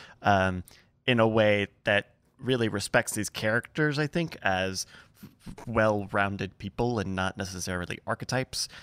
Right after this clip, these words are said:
um, or, or, I don't know, well-trodden archetypes. Uh, so I, I, I, yeah, I, I just, I, I was,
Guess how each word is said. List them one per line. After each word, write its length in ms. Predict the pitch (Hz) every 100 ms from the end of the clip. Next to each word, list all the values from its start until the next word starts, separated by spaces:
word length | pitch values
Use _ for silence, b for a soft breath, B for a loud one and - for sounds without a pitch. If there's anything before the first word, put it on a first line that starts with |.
| B -
um, 520 | - 92 90 87 90 87 -
or, 260 | 90 87 - -
or, 340 | 92 87 85 82 _ -
I 80 |
don't 80 | 82
know, 60 | 80
well-trodden 800 | 90 95 92 - 87 90 98 92
archetypes. 680 | - 98 - 123 123 - - B B B _
Uh, 100 | 135 -
so 240 | - 151 107
I, 140 | 113 -
I, 200 | 123 131 -
I, 180 | 123 127 123 120
yeah, 180 | 107 110
I, 380 | 82 107 - 107
I 40 |
just, 260 | 104 107 -
I, 100 | 104
I 200 | 104 - 98
was, 200 | 98